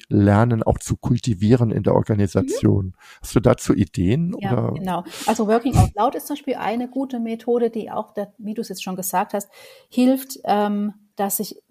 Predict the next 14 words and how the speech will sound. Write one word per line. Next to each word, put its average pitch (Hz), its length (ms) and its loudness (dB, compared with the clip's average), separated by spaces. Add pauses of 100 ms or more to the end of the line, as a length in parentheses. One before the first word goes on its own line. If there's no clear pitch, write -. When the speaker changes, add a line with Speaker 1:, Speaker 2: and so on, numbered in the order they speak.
Speaker 2:
Leute, 208 760 -2
sag 190 220 -10
mal, 185 220 -6
vernetzen, 202 600 -6
kennenlernen, 214 760 -2
in 285 100 -8
Austausch 202 680 -2
gehen 196 240 -6
und 220 180 -6
dann 202 140 -10
gemeinsam 208 600 -6
eben 240 240 -10
auch 240 160 -6
lernen. 247 500 -2